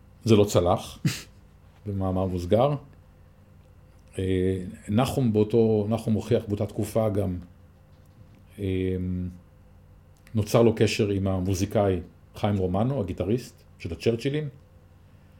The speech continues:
דרך איזה קשר אישי כזה או אחר, הוא,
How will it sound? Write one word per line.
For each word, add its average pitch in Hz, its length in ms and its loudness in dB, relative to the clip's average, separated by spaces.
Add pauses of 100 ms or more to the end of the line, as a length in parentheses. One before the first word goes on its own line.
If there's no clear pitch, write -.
(640)
דרך 120 220 6
איזה 113 160 6
קשר 127 500 6
אישי 120 640 4
כזה 104 240 4
או 110 140 6
אחר, 131 520 4
הוא, 95 140 -2